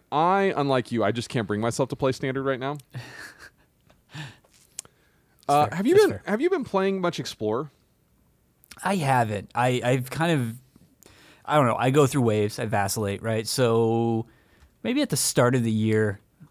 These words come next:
Speaker 2: start things off. 'Cause, I mean, Explorer's fine. It's good. You know, like, I don't hate it. It's just, I don't know. You can get burnt out on it easily, right?
Speaker 1: Yeah. So I wanna share this with you. I don't know if you saw this chart, but basically,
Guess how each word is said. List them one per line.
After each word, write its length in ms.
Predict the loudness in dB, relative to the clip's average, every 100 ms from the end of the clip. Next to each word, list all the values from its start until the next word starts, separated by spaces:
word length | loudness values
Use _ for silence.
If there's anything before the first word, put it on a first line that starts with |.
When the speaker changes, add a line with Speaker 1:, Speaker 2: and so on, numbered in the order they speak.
| -20 -8
Speaker 2:
start 320 | -4 -2 0
things 200 | 0 2
off. 400 | 2 0 -2 -14 -12 -4
'Cause, 140 | -2 0
I 40 |
mean, 240 | 2 2
Explorer's 400 | 0 -2 -2 -2
fine. 280 | 0 0 -2 -4
It's 180 | -8 -2
good. 320 | 0 0 -2
You 120 | -2 0
know, 160 | 2
like, 440 | 0 -2 -6 -14 -6
I 80 | -4
don't 160 | -4 0
hate 220 | 2 2
it. 200 | -2 -8 -20 -20
It's 100 | -10
just, 220 | -6 -6 -8 -18 -18 -14 -10 0
I 100 | 2
don't 100 | 2
know. 180 | -2 -6 _ -14
You 100 | -6
can 120 | -2
get 180 | -2 0
burnt 200 | 0 2
out 180 | 0
on 140 | -2 -4
it 80 | -6
easily, 520 | -6 -6 -6 -12 -14
right? 280 | -12 -10 -12 _ _ _ _ _ _ _ -20 _ _ _ _ -10
Speaker 1:
Yeah. 340 | -4 -2 -4 -6
So 180 | -2 0
I 100 | 0
wanna 220 | -2 -4
share 300 | -2 -2 0
this 200 | -2 -6
with 160 | -8
you. 100 | -8 -10
I 80 | -8
don't 240 | -8 -4
know 140 | -4
if 140 | -4 -6
you 80 | -12
saw 340 | -6 -4 -2
this 240 | -4 -8 -12
chart, 520 | -16 -6 -4 -4 -10 _ -10
but 200 | -8 -4
basically, 760 | -4 -6 -10 -10 -6 -6 -8